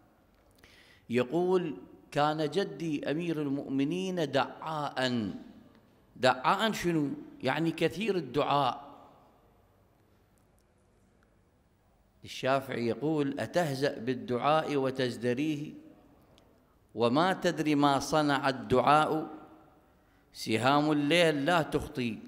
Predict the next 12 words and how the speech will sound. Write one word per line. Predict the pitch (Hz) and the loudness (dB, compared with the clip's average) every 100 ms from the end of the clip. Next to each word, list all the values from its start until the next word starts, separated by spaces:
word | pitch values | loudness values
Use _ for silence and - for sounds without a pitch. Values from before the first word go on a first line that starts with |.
| - - - - - _ _ | -20 -20 -20 -20 -20 _ _
ولكن | 95 117 123 151 151 147 135 | 0 2 4 2 2 -2 -2
لها | 135 123 131 - | -2 2 2 2
أمد | 156 156 147 | 2 2 0
وللأمد | 151 135 127 123 120 - 156 160 156 165 156 | 0 2 4 2 0 0 0 -2 -4 -6 -4
قضاء". | 117 113 123 110 98 - - - - - - _ _ _ _ _ _ _ _ _ _ _ _ 135 139 _ _ _ _ _ _ _ _ - | -2 -2 -2 -4 -10 -16 -20 -20 -20 -20 -20 _ _ _ _ _ _ _ _ _ _ _ _ _ _ _ _ _ _ _ _ _ _ -6
لذلك | 107 139 160 160 - | 0 2 4 0 2
ورد | 156 156 139 | 2 2 0
في | 135 | -6
الروايات | 127 131 131 135 160 156 - | -4 2 4 4 2 0 -2
الإلحاح | 139 139 143 - 175 190 160 - - - - _ _ _ _ _ _ _ _ _ | -2 -2 -4 -2 0 0 -2 -8 -16 -20 -20 _ _ _ _ _ _ _ _ _
في | 127 | -8
الدعاء. | 113 127 123 120 107 - - | -4 -2 2 2 0 -6 -18